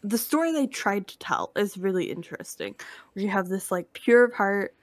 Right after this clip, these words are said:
hero who had this, you know, lapse in judgment,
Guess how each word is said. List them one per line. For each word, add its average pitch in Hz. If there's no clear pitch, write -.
hero 180
who 214
had 185
this, -
you 180
know, 165
lapse 185
in 196
judgment, -